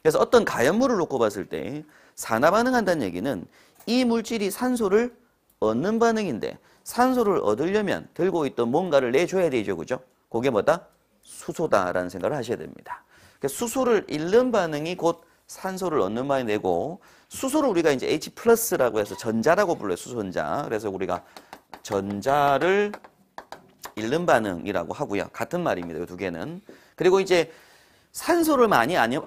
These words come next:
얻었기 때문에 이 가연물은 산소가 많이 함유되는 상태가 되죠. 그래서 이제 산화수라고 합니다. 이 산화수가 결국 산소와 결합한 수인데 이 산화수가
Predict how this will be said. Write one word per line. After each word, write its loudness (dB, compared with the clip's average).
얻었기 2
때문에 -2
이 -4
가연물은 2
산소가 0
많이 -2
함유되는 -2
상태가 -4
되죠. -6
그래서 -6
이제 -6
산화수라고 -2
합니다. -8
이 -6
산화수가 0
결국 -2
산소와 0
결합한 -2
수인데 -2
이 -6
산화수가 -2